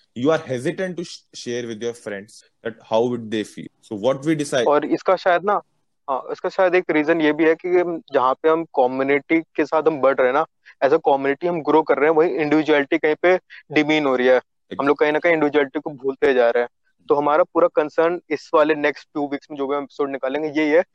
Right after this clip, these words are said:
Speaker 2: कि आपकी इंडिविजुअलिटी को हिट करें, आपके वो सारे क्वेश्चंस निकाल के हम try to answer करने की कोशिश करें through examples, मतलब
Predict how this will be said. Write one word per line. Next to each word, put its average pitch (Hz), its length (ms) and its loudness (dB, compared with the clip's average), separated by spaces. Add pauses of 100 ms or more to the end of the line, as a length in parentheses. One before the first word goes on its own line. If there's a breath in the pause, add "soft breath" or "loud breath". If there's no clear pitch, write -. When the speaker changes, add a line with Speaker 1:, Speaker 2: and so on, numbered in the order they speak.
(240 loud breath)
Speaker 2:
कि 170 80 0
आपकी 214 180 0
इंडिविजुअलिटी 165 560 2
को 175 100 0
हिट 156 240 -2
करें, 120 300 2 (360)
आपके 185 220 -4
वो 160 300 0
सारे 175 240 2
क्वेश्चंस 156 420 -2
निकाल 143 340 0
के 160 160 -4
हम 156 140 0 (180)
try 135 140 4
to 151 240 -2
answer 147 280 0
करने 143 240 0
की 139 80 -8
कोशिश 147 240 0
करें 147 240 2 (440 loud breath)
through 208 360 4
examples, 156 400 0
मतलब 151 240 -2